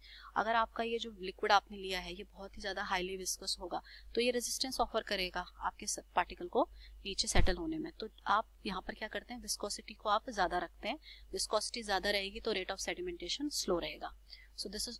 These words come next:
all about suspension। I hope आपको video समझ में आई होगी।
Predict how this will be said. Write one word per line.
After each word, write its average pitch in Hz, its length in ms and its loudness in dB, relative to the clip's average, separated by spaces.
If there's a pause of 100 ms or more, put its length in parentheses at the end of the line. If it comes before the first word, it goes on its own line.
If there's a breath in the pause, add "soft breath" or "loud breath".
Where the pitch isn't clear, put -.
(100)
all 196 260 6
about 190 400 2 (960)
suspension। 196 580 -2 (100)
I 196 200 -6
hope 202 160 -4
आपको 185 380 0 (360 soft breath)
video 196 180 0
समझ 190 280 -2
में 196 120 -10
आई 190 100 -4
होगी। 196 280 -14